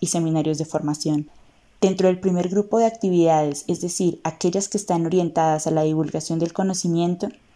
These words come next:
encontramos este programa radial, Recordar a nuestros maestros, y el Congreso de la Escuela,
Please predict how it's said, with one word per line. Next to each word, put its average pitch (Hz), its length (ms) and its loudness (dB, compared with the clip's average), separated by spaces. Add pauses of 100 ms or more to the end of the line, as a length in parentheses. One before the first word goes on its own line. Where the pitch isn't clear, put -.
(120)
encontramos 202 800 0
este 220 280 0
programa 180 420 0
radial, 156 540 0 (220)
Recordar 170 440 0
a 190 60 0
nuestros 170 340 -4
maestros, 151 720 -4 (360)
y 180 100 4
el 160 100 -6
Congreso 170 400 0
de 185 100 2
la 185 100 4
Escuela, 170 580 0